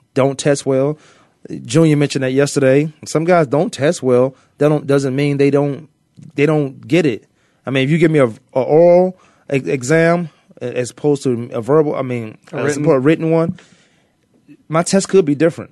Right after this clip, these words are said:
Speaker 2: Yeah, but I mean, there are good, there are guys that test great and then are idiot football players.
Speaker 1: Right, right.
Speaker 2: You know, so I mean, it's,
Speaker 1: Right.
Speaker 2: it's, it's one way or the other.
Speaker 1: Yeah, it's, that's kinda tough. But there is some, um,
Speaker 2: Anyways, that was kind of
Speaker 1: multiple
Speaker 2: off.
Speaker 1: reports that indicate tensions between Jim Harbaugh and the forty-niners front office. Uh, Jim Harbaugh, we, they was talking about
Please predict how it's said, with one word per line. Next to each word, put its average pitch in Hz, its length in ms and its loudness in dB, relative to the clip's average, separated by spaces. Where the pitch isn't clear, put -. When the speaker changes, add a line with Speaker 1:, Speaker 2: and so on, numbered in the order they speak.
Speaker 2:
Yeah, 233 120 2
but 151 120 0
I 151 60 0
mean, 160 140 2
there 170 140 4
are 160 60 2
good, 151 320 -2
there 175 140 4
are 185 60 2
guys 175 280 2
that 160 140 -2
test 175 260 0
great 175 320 2
and 151 140 0
then 147 100 0
are 147 220 0
idiot 180 260 2
football 165 360 0
players. 110 280 -10
Speaker 1:
Right, 131 300 0
right. 165 140 2
Speaker 2:
You 147 60 4
know, 175 120 4
so 175 140 2
I 170 80 2
mean, 170 120 2
it's, 151 200 0
Speaker 1:
Right. 147 180 0
Speaker 2:
it's, 143 240 -4
it's 139 180 -6
one 160 160 0
way 156 120 2
or - 20 -2
the 143 120 0
other. 147 200 -2
Speaker 1:
Yeah, 170 180 4
it's, 151 120 0
that's 151 260 2
kinda 131 200 0
tough. 117 380 0
But 143 80 -2
there 202 220 4
is 190 120 2
some, 160 180 2
um, 131 380 2
Speaker 2:
Anyways, 147 420 -2
that 156 100 2
was 143 160 0
kind 135 160 0
of - 240 -6
Speaker 1:
multiple 156 300 4
Speaker 2:
off. 160 60 4
Speaker 1:
reports 165 280 4
that 143 160 2
indicate 147 400 0
tensions 135 320 -2
between 131 340 -4
Jim 135 180 0
Harbaugh 127 380 0
and 120 60 -2
the 117 80 -12
forty-niners 120 420 -4
front 117 220 -6
office. 113 360 0
Uh, 110 220 -2
Jim 131 220 -4
Harbaugh, 123 500 0
we, 143 180 2
they 135 160 -2
was 127 140 -4
talking 151 320 -2
about 131 320 0